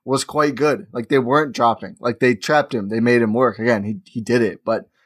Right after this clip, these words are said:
they did that. Like, they've been switching more. Like, we're seeing some things improve, but some of the root issues are still just dumb. Like, the shot, the shot breakdown. So Giannis takes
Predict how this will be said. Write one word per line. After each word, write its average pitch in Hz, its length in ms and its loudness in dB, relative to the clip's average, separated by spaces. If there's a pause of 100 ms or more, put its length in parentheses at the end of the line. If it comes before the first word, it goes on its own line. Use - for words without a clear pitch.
(140)
they 127 100 0
did 156 220 2
that. 95 260 -2
Like, 120 140 -6
they've 117 120 -2
been 135 160 0
switching 156 420 0
more. 95 280 -4
Like, 117 300 -4 (260)
we're 139 140 0
seeing 208 320 0
some 165 280 0
things 151 280 0
improve, 135 640 0 (340)
but 151 160 0
some 190 160 0
of 165 140 0
the 135 100 2
root 151 380 -2
issues 120 640 -6
are 147 120 2
still 170 280 0
just 170 340 -2 (600)
dumb. 160 440 0 (140)
Like, 147 260 -2 (720)
the 165 260 -6
shot, 214 460 0
the 156 100 0
shot 147 360 0
breakdown. 110 560 -8
So 139 320 0
Giannis 143 500 0
takes 143 560 -2